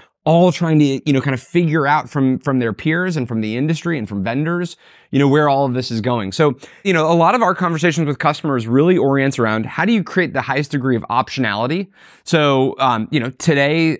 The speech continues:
Open A I is very clearly the leader in terms of the, the most advanced A I models, but at the same time, we're seeing breakthroughs from other players. So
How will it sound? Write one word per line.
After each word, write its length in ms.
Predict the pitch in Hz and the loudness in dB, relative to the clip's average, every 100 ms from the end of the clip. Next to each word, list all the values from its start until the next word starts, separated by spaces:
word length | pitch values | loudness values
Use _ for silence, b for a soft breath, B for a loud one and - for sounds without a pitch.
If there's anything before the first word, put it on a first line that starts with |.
| - | -2
Open 220 | 143 147 | -2 0
A 120 | 135 | 0
I 180 | 131 143 | 0 0
is 180 | 135 113 | 0 0
very 340 | 104 127 135 | 0 2 2
clearly 280 | - 139 131 | 0 0 0
the 120 | 117 | 2
leader 380 | 120 123 123 160 | 4 4 2 -2
in 180 | - 127 | -2 -2
terms 280 | 123 123 117 | 0 0 2
of 160 | 113 107 | 2 4
the, 180 | 117 - | 2 4
the 100 | 123 | 4
most 340 | 123 123 123 | 6 4 2
advanced 420 | 117 117 123 - | 0 2 -2 -4
A 180 | - 117 | -2 0
I 140 | 113 | 0
models, 380 | 117 113 151 190 | 0 0 0 -2
but 160 | - 160 | -2 -2
at 60 | |
the 80 | 147 | 0
same 200 | 165 190 | -2 0
time, 220 | 175 202 | 0 0
we're 80 | 165 | 0
seeing 280 | 143 165 135 | 0 2 2
breakthroughs 560 | 127 156 - 147 135 120 | 4 0 2 2 2 0
from 140 | 131 | -2
other 160 | 127 117 | 0 0
players. 380 | 196 160 98 | -2 -2 -4
So 260 | - 135 | 0 0